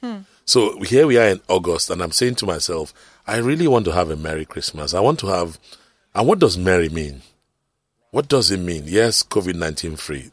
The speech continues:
Speaker 2: tick. With my family, doing what?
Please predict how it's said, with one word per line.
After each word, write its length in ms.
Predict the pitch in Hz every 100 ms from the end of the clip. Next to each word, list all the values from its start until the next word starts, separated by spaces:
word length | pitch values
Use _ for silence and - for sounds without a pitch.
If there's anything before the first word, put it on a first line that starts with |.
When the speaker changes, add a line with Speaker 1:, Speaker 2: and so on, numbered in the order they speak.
| _
Speaker 2:
tick. 340 | 101 85 - - _ _ _ _ _ _ _ _ _ _ 87
With 140 | 87
my 120 | 87
family, 460 | 82 101 92 80 69 _ -
doing 280 | 69 87 85
what? 360 | 78 73 -